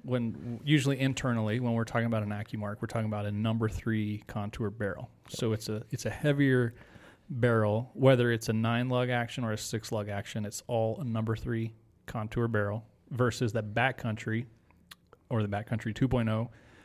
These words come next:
which nine lugs are gonna be number two mod barrels, which is a little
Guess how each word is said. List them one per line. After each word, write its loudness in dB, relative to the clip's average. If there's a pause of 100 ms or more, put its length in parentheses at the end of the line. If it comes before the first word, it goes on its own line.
(160)
which -2
nine 0
lugs 0
are -4
gonna 0
be -2
number -2
two -2
mod 2
barrels, 2
which -6
is -2
a -2
little -2